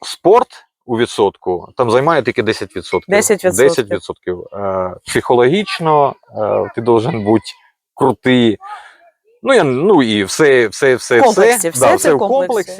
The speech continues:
Speaker 1: комплексі. Закликаю всім, і нам треба разом, ну, от, в громаді якось так започаткувати.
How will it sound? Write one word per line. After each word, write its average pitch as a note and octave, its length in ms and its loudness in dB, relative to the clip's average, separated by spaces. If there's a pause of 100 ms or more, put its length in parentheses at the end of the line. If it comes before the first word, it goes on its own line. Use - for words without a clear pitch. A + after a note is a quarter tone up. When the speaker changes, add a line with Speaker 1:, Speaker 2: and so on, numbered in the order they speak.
(120)
Speaker 1:
комплексі. B2 340 -6
Закликаю B2+ 540 2
всім, F#3 400 -4
і C3 100 -6
нам C3 180 0
треба G#2+ 340 0
разом, G2+ 580 0
ну, E3+ 100 -2
от, G#2 80 0 (280)
в F#2 160 -10
громаді D3+ 520 2
якось A#2 320 -4
так G#2+ 160 -2
започаткувати. A#2+ 720 -4